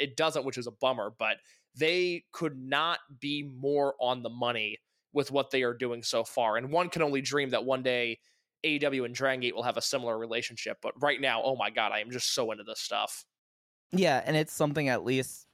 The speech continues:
Speaker 2: for me, Case, uh, as someone who, Yave is probably my favorite style of wrestling to see, being able to see Hechicero actually show, like, using Yave in a,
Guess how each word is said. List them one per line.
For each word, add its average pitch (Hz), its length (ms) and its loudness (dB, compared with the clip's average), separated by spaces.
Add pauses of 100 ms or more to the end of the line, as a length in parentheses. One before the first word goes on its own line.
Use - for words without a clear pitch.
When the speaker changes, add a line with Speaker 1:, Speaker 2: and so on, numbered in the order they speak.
(120)
Speaker 2:
for 156 200 2
me, 123 180 2
Case, 92 520 0 (140)
uh, 92 320 2 (100)
as 117 240 2
someone 110 520 2
who, 95 400 2 (640)
Yave 120 640 2
is 92 400 0
probably 175 360 2
my 117 140 0
favorite 113 340 2
style 98 260 4
of 90 100 -4
wrestling 92 360 0
to 82 60 -8
see, 107 280 -2
being 120 200 2
able 127 260 2
to 113 80 2
see 104 400 0 (260)
Hechicero 113 760 2 (440)
actually 113 380 0
show, 101 440 2
like, 95 200 -2
using 95 340 0
Yave 87 440 4 (260)
in 90 160 2
a, 82 300 2